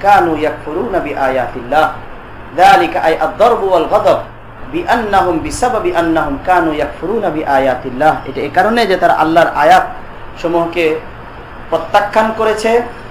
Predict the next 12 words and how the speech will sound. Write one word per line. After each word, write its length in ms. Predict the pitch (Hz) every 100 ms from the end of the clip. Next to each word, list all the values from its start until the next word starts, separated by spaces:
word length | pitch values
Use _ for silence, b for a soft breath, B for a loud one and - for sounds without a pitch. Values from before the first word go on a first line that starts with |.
| -
ওয়া 100 | 160
ইয়াকতুলুনা 640 | 165 190 - 190 202 202 180
নাবিয়্যিন, 960 | 160 160 160 160 160 202 208 185 143 131
নবীদেরকে 440 | 156 165 175 -
হত্যা 280 | 139 - 196
করেছে। 400 | 175 156 - 127 - - - - -
কা 80 |
জাকারিয়া 640 | 156 180 165 165 170 160 151
ওয়া 160 | 143 139
ইয়াহইয়া 640 | 180 185 165 156 135 - 127
বিগাইরিল 500 | 143 - 170 151 131
হাক্কি 560 | 208 208 - 170 143